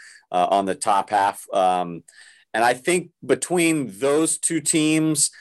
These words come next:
I, I, I think they've got enough intangibles, um, to beat Blue Valley, who I think has kind of the easier path on the bottom half. I think the Tigers,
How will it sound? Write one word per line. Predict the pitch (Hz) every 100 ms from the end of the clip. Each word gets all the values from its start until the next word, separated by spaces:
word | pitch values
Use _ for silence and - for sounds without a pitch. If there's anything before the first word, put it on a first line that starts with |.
| - - _ -
I, | 120
I, | - 135 143 143 -
I | 117 151
think | 165 165
they've | 160 139 107
got | 123 110
enough | 95 98 107 117 - - -
intangibles, | 107 98 - 107 110 104 110 113 110 - - - _ -
um, | 98 92 95 95 90 90 _ _ -
to | 127
beat | 90 117 127 123
Blue | 120 110
Valley, | 101 101 113 123
who | 123 110
I | 110
think | 113 123 107
has | 117 110 101
kind | - - 127 110
of |
the | 98 107
easier | 117 107 110
path | - 113 117 120
on | 101
the | 90
bottom | 98 101 110
half. | 101 107 113 101
I |
think | 95 117
the | -
Tigers, | - 104 110 104 101